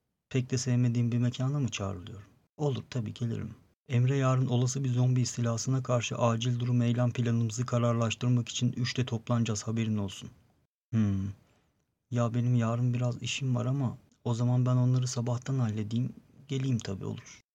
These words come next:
Bir tabak daha ister misin? Bak çok güzel oldu yemek. Sen de sevdiğin gibi Emre, koyuyorum bir tabak daha.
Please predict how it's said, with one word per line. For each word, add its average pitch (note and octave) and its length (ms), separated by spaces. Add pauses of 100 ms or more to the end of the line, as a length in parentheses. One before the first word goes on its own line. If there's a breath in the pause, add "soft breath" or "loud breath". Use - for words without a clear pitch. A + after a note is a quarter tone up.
(160)
Bir A#2 80
tabak D3 340
daha D#3 140
ister D#3+ 280
misin? D3+ 320
Bak C#3 120
çok C3+ 220
güzel C#3+ 220
oldu D3+ 240
yemek. C#3+ 300
Sen D3 240
de D3 60
sevdiğin D3+ 400
gibi D3+ 180
Emre, D3 340
koyuyorum E3 460
bir D3 80
tabak C3 360
daha. G#2+ 240